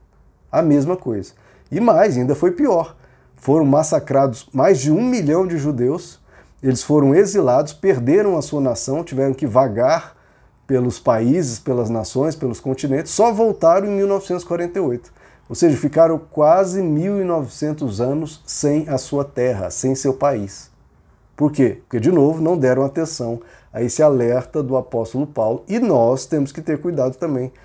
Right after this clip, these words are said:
para que não aconteça conosco. Quando a gente não ouve a mensagem, e não ouvir, "Ah, eu ouvi." Não, ouvir e praticar, meu irmão.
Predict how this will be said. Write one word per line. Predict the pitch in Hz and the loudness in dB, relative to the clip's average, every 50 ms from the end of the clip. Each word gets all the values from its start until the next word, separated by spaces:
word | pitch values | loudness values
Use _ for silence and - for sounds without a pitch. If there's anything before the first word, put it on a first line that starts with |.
| _ _ _ _ | _ _ _ _
para | - - 120 123 127 | -4 0 0 0 0
que | 123 - - | 0 -2 0
não | 196 196 180 143 131 127 131 139 147 - - | 0 2 4 4 4 4 2 0 -4 -6 -6
aconteça | - 147 147 147 - 160 165 160 160 - 120 110 101 - - 104 | -4 -4 -4 -4 -4 -6 -6 -6 -6 -6 -6 -6 -6 -8 -10 -14
conosco. | 101 - - 208 220 190 165 170 - - - - _ _ _ _ _ _ _ _ _ _ _ _ _ | -8 -4 -2 0 2 2 0 0 -4 -8 -16 -20 _ _ _ _ _ _ _ _ _ _ _ _ _
Quando | - 127 123 | -6 -2 0
a | 117 | 0
gente | 107 120 117 - - | 2 0 0 0 2
não | 120 262 427 480 208 | 2 4 4 4 4
ouve | 170 156 180 214 233 226 185 151 147 | 4 6 6 4 4 2 0 0 -2
a | 127 | -2
mensagem, | 123 113 104 98 - - 117 123 151 143 - - _ _ - - - | -2 -4 -6 -8 -6 -2 0 0 0 0 -2 -8 _ _ -20 -20 -14
e | - - | -8 -6
não | 117 110 117 113 127 | -4 -2 -2 0 2
ouvir, | 143 156 135 104 107 151 196 277 | 2 2 2 2 2 2 4 2
"Ah, | - 320 247 233 262 285 262 240 | 2 0 0 0 0 0 0 0
eu | 226 226 | 0 0
ouvi." | 233 240 233 170 139 147 151 135 - | -2 -2 -2 -2 -2 -2 -2 -2 -4
Não, | 147 156 165 | -4 -4 -2
ouvir | 135 107 92 113 - | -2 -2 0 -2 -2
e | 302 | -2
praticar, | - 370 381 370 - 339 - - 165 160 160 | -2 -6 -6 -4 -6 -6 -2 0 0 2 0
meu | 135 107 | 0 -4
irmão. | 95 90 90 80 - | -6 -10 -12 -14 -16